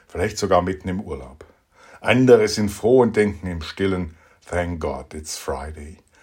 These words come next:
Der letzte Werktag dieser Woche, morgen ist Wochenende. Für wieder andere ist der heute der erste Tag der Berufsausbildung. Mit dem ersten August startet das neue Ausbildungsjahr.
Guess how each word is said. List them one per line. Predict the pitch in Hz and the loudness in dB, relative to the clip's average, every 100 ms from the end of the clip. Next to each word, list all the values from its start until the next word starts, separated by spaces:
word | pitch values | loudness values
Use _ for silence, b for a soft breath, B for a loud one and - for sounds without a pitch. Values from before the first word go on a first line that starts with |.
| B B B | B B B
Der | 98 | 6
letzte | 123 139 - 110 | 6 6 4 6
Werktag | 104 107 101 98 - | 6 4 2 0 0
dieser | 95 90 90 | -4 -2 -2
Woche, | - 87 78 _ - | -4 -4 -8 _ -6
morgen | 85 76 76 | -4 -4 -8
ist | 78 - - | -10 -10 -10
Wochenende. | 76 - 71 65 67 - _ _ b b b b | -12 -10 -14 -16 -18 -20 _ _ b b b b
Für | - 87 | -10 -4
wieder | 151 226 - | 4 6 6
andere | 92 90 92 98 | 4 0 0 0
ist | 101 - 85 | -2 -4 -6
der | 80 - | -8 -4
heute | 87 120 127 131 | -2 -2 -2 -2
der | 95 - | -2 -2
erste | 117 143 147 139 | 6 6 6 -6
Tag | - - 143 - - | -6 -8 -8 -6 -4
der | 98 | -4
Berufsausbildung. | 78 165 160 - - - 73 69 69 - _ b b - | -4 -10 -10 -10 -12 -14 -16 -16 -20 -20 _ b b -10
Mit | 80 | -8
dem | 143 | -2
ersten | 151 160 - 208 | 4 4 4 0
August | 82 127 143 - B B B | 2 0 -2 -4 B B B
startet | - - 98 120 127 - - | -4 2 2 0 -8 -10 -12
das | 71 - | -10 -6
neue | 90 85 98 104 - | -2 0 0 -2 -6
Ausbildungsjahr. | 80 - 67 69 73 - - - - | -10 -12 -16 -18 -18 -18 -18 -20 -20